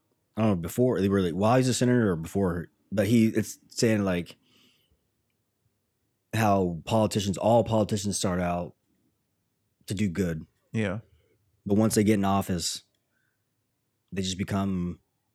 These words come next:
Speaker 1: yeah, like, like you s-, they become, they start playing the game. They have to play the game.
Speaker 2: Right.
Speaker 1: Either you, and if you don't play the game, then you're out.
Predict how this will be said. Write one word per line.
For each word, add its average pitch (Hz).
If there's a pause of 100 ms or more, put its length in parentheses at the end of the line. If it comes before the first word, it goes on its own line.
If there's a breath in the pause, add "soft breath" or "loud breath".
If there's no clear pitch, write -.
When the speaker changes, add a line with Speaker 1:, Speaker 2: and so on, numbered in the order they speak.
(160)
Speaker 1:
yeah, 131
like, 92
like 95
you 98
s-, 92
they 98
become, 92 (340)
they 104
start 107
playing 110
the 92
game. 90
They 90
have 127
to -
play 95
the 80
game. 78
Speaker 2:
Right. 110 (120)
Speaker 1:
Either 107
you, 98 (260)
and 110
if 110
you 98
don't 107
play 104
the 90
game, 107
then 95
you're 90
out. 85